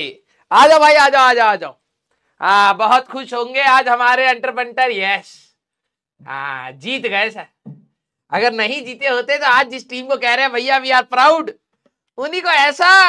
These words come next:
सुना रहे होते। हम्म, कोई भरोसा है नहीं तुम लोगों का, ठीक है, क्योंकि इंडिया में जितने भी आधे से ज्यादा फैंस हैं सब ढकोसले हैं, ठीक है। सपोर्ट नहीं करते, उनको जो चाहिए वो चाहिए,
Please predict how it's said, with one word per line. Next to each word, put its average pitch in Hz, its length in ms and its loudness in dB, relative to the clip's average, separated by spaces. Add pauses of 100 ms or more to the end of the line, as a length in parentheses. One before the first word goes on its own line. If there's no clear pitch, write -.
(180)
सुना 247 500 -2
रहे 254 220 0
होते। 214 360 -6
हम्म, 135 1080 -10 (1120)
कोई 254 140 -10
भरोसा 220 460 -8
है 220 380 -6
नहीं 226 200 -12
तुम 220 140 -16
लोगों 175 200 -14
का, - 160 -20 (380)
ठीक 147 140 -20
है, 127 100 -20 (680)
क्योंकि 185 180 -12
इंडिया 262 380 -2
में 302 140 -8
जितने 269 280 -8
भी 302 80 -4
आधे 269 260 0
से 285 100 -14
ज्यादा 269 300 -8
फैंस 254 380 -8
हैं 277 120 -8
सब 269 200 -10
ढकोसले 185 500 -10
हैं, - 140 -12 (840)
ठीक 131 120 -20
है। 160 320 -8 (320)
सपोर्ट 294 400 -2
नहीं 339 220 -2
करते, 269 200 -4
उनको 277 340 0
जो 349 140 0
चाहिए 339 300 0
वो 320 180 0
चाहिए, 233 600 -8